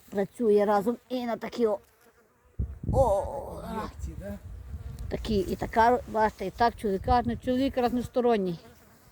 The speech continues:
Speaker 1: Пчолка літає вже. Ну вже все, друзі, вже захмарюється, це вже, напевно, буде дощ. Напевно, вже схоче бути переміна погоди, бо ще на сьогодні, на завтра вроді би погода.
Speaker 2: Ніфіга собі.
Speaker 1: Що?
Speaker 2: Натуральні рамки розплоду. З зовнішньої сторони.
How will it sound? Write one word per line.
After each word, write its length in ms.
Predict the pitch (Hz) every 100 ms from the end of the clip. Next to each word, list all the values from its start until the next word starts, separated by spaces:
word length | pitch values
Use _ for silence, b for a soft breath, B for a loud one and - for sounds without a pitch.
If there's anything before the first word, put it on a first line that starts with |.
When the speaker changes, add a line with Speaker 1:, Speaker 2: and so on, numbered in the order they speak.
| - - - - -
Speaker 1:
Пчолка 340 | 220 185 190
літає 480 | 185 - 254 247 208
вже. 240 | 202 196 B B B B B B B -
Ну 160 | 320
вже 100 | 269
все, 200 | 233 247
друзі, 260 | 202 190 196
вже 160 | 220
захмарюється, 760 | 190 196 - 330 254 208 - 196
це 160 | 254
вже, 120 | 214 208
напевно, 400 | 202 226 214 190
буде 220 | 180 175
дощ. 340 | 147 - _ B B B B B -
Напевно, 400 | - - 285 247
вже 120 | 214
схоче 300 | - 226 214
бути 420 | 196 185 202 185 254 -
переміна 480 | 240 220 220 202 196
погоди, 320 | 247 269 214
бо 100 | 196
ще 160 | - 226
на 120 | 226
сьогодні, 280 | 254 214 196
на 100 | 196
завтра 340 | 208 202 190
вроді 240 | 190 190
би 60 | 180
погода. 480 | - 247 269 240 196 - -
Speaker 2:
Ніфіга 440 | 208 214 202 240
собі. 200 | - 220 - - - - - - -
Speaker 1:
Що? 100 | 240
Speaker 2:
Натуральні 380 | 214 214 214 220
рамки 300 | 214 196 208
розплоду. 380 | 202 - 131 110 123 - - - - - - - - 160
З 60 |
зовнішньої 600 | 147 220 202 190 - 185
сторони. 440 | - 185 170 147